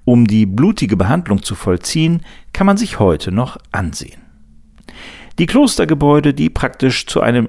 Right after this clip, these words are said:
spezialisierten Zentrum für die Tollwutprävention geworden waren, bilden zusammen mit der Basilika ein wunderbares Ensemble in dieser malerischen wallonischen Kleinstadt,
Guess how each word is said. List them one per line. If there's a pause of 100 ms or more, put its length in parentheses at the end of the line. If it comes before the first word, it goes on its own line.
spezialisierten
Zentrum
für
die
Tollwutprävention
geworden
waren, (440)
bilden
zusammen
mit
der
Basilika
ein
wunderbares
Ensemble
in
dieser
malerischen
wallonischen
Kleinstadt,